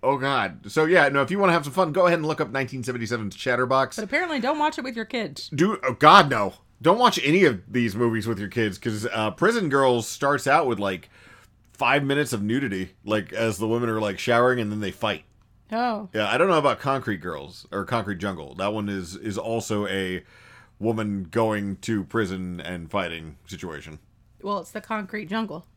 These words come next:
Speaker 1: I guess, you know. I, I'm wondering how much nudity is gonna be in this one, especially with the, uh, the main actress. But then again, you know, a director is only able to put in so much nudity unless the writer allows it. And the writer for this one was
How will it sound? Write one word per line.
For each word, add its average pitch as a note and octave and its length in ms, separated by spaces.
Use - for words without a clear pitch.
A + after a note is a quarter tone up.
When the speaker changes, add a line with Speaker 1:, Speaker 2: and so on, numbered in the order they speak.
Speaker 1:
I G#2+ 120
guess, F2 360
you F2+ 60
know. F2 160
I, B2+ 180
I'm B2 320
wondering E3+ 340
how A#2+ 140
much A2+ 180
nudity A2 380
is F#2+ 80
gonna G#2+ 160
be F#2+ 100
in F#2 100
this A#2+ 180
one, F#2+ 120
especially G2 380
with F#2 160
the, F2+ 180
uh, F2 200
the F2 100
main G#2 560
actress. A#2 480
But C#3 200
then F#3 120
again, F#3+ 260
you D3 140
know, C#3 180
a B2+ 140
director C#3 500
is A#2 200
only D3 500
able C3+ 180
to A#2 80
put C3+ 220
in A#2 180
so E3 220
much D3 220
nudity B2 420
unless A#2+ 400
the B2 100
writer A#2+ 320
allows A#2+ 400
it. G#2 160
And A2 160
the A2+ 40
writer F3 300
for D3+ 140
this G3 160
one C#3 160
was A2+ 180